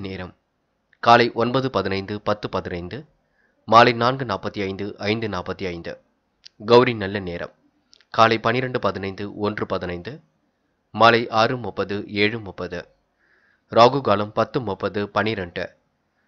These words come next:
குளிகை ஏழு முப்பது, ஒன்பது. யமகண்டம் மூன்று, நான்கு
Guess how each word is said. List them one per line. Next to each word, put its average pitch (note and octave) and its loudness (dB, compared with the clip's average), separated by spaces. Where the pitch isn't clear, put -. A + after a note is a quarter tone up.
குளிகை A#2+ 2
ஏழு B2 2
முப்பது, G2+ -6
ஒன்பது. G#2 -4
யமகண்டம் G#2+ 0
மூன்று, A2+ 2
நான்கு A#2 0